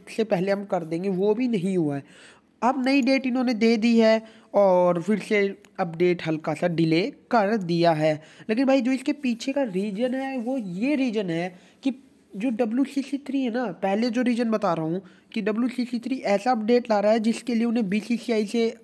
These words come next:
अपूर-, अप्रूवल या परमिशन की ज़रूरत पड़ रही है, तो वो परमिशन इनको पन्द्रह जनवरी से पहले मिली है। यानी जि-, जो अपडेट ये ला रहे हैं ना, उसके लिए इनको बी सी सी आई से परमिशन लेनी पड़ रही है, जो इन्हें पन्द्रह जनवरी से पहले मिली है।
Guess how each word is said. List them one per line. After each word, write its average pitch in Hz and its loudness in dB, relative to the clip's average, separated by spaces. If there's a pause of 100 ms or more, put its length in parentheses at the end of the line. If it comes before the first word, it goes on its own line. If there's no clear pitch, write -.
(220)
अपूर-, 214 0 (120)
अप्रूवल 220 -2 (380)
या 220 2
परमिशन 220 0
की 247 2
ज़रूरत 226 4
पड़ 196 4
रही 185 2
है, 196 6 (400)
तो 240 4
वो 262 2
परमिशन 254 2
इनको 233 2 (140)
पन्द्रह 240 2
जनवरी 220 2
से 285 2
पहले 247 4
मिली 190 4
है। 147 2 (400)
यानी 220 2 (380)
जि-, 226 2
जो 233 4
अपडेट 226 2
ये 254 4
ला 180 4
रहे 202 2
हैं 165 0
ना, 175 0
उसके 202 -4
लिए 214 0
इनको 214 -4
बी 185 -4
सी 185 -8
सी 208 -6
आई 202 0
से 240 -6
परमिशन 185 -2
लेनी 220 0
पड़ 196 -2
रही 190 2
है, 220 4 (320)
जो 254 -2
इन्हें 220 0
पन्द्रह 220 0
जनवरी 170 0
से 214 -2
पहले 190 2
मिली 208 6
है। 175 2